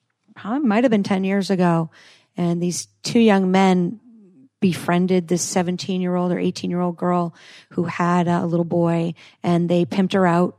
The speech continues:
in Boston. And while she was out, they started just torturing him,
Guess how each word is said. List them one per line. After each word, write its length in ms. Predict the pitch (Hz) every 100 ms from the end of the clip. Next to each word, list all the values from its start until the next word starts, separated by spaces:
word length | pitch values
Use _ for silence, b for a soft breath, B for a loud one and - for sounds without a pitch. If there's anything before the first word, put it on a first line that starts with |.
| -
in 80 | 170
Boston. 640 | 165 165 165 185 180 170
And 100 | 165
while 180 | 175 175
she 240 | - 190
was 200 | 175 170
out, 320 | 185 175 180 220 b b b b _
they 100 | 170
started 380 | 160 180 170 156
just 160 | 165
torturing 460 | - - - - -
him, 280 | 175 -